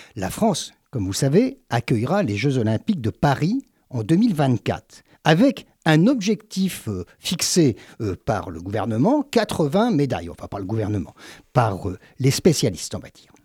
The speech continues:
Alors, Tokyo, ben, c'est déjà demain, sans oublier les Jeux de Pékin pour les sports d'hiver en deux mille vingt-deux. L'annonce de la suppression de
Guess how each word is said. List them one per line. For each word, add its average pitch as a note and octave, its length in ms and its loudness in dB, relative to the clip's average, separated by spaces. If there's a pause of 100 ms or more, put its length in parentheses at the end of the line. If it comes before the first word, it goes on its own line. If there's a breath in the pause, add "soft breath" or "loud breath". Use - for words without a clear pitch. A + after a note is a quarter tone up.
(720 loud breath)
Alors, D#3+ 400 6 (160)
Tokyo, D#4+ 500 6 (200)
ben, F#3+ 180 4
c'est A3+ 140 2
déjà C4 260 4
demain, G3+ 380 6 (720 soft breath)
sans A#3+ 320 6
oublier A#3+ 480 4
les G#3 100 4
Jeux F#3+ 160 4
de F#3 120 4
Pékin A#3+ 420 2
pour E3+ 140 0
les D3+ 60 2
sports - 280 0
d'hiver F3+ 340 2
en E3 80 2
deux D#3+ 120 2
mille E3+ 180 0
vingt-deux. E3 400 2 (840)
L'annonce G3+ 520 8
de A#2+ 80 0
la A#2 100 2
suppression G#3+ 720 0 (360 loud breath)
de B2 360 4